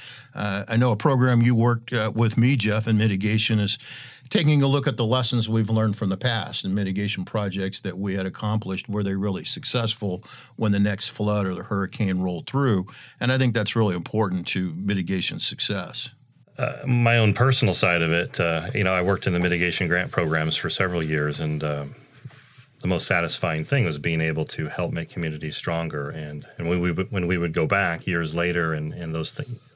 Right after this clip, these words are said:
Speaker 2: those, uh, projects were tested, it was very gratifying to see that that was money and time well spent, both for, for us at fema and for the, the community.
Speaker 1: Well, and I've said for years that mitigation's ultimate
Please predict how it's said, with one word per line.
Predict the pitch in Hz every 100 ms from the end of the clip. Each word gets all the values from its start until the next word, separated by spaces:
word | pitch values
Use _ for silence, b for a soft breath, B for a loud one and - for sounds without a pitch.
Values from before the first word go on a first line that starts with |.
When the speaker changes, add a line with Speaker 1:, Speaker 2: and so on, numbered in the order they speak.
| _ -
Speaker 2:
those, | 80 73 85
uh, | 78
projects | - 98 85 82 -
were | 80
tested, | 120 107 - 80
it | 78
was | 80
very | 78 80
gratifying | 76 78 76 - 80 76
to | 80
see | - 78
that | 76 76
that | 82
was | 80 78
money | 82 80
and | 78
time | 76 82 82
well | 80
spent, | - 82 80 -
both | 80 78
for, | - 73 78 - _ - -
for | - 82
us | 92 82 -
at | -
fema | - 82 80
and | 80
for | - -
the, | 82 80
the | 87
community. | - 90 85 76 73 - B B B
Speaker 1:
Well, | 185 170
and | 147
I've | 147 123
said | 165 123
for | 104 107
years | 117 127 113 95
that | 98 98 - B B B B
mitigation's | 165 131 127 135 - 110
ultimate | 110 120 117 95 95